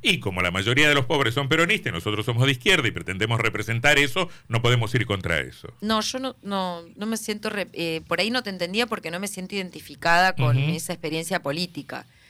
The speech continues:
Speaker 2: Eh, realmente, mm, no sé, cuando fue la experiencia de la marea verde, digo, hablo mucho de las, eh, cuestiones del movimiento por ahí del que vengo yo. Eh, eh,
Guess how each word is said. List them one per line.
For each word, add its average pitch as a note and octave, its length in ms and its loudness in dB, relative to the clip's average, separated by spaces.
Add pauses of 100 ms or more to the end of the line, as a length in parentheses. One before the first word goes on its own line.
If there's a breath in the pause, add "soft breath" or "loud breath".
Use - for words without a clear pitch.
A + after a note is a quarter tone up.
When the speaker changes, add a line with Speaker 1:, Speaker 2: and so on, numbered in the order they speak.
(280 soft breath)
Speaker 2:
Eh, C#3 320 -6
realmente, E3 760 2 (460 soft breath)
mm, D3+ 420 -16
no D#3 80 -6
sé, D#3 240 -2
cuando C#3 300 -6
fue F3 280 2
la D#3 120 0
experiencia E3+ 360 -4
de E3 60 2
la D#3 100 2
marea D#3+ 360 4
verde, F3+ 420 6
digo, D#3 200 -2
hablo E3+ 220 2
mucho F3 280 -6
de D#3+ 80 -2
las, D3 180 -4 (240)
eh, - 180 -16
cuestiones E3+ 360 -4
del F3 80 -6
movimiento D#3 380 -6
por D3 100 -6
ahí D#3+ 120 0
del D#3 200 -2
que C#3+ 100 -8
vengo D#3+ 320 -6
yo. G3 400 -2 (360 soft breath)
Eh, C#3 640 -6
eh, - 100 -20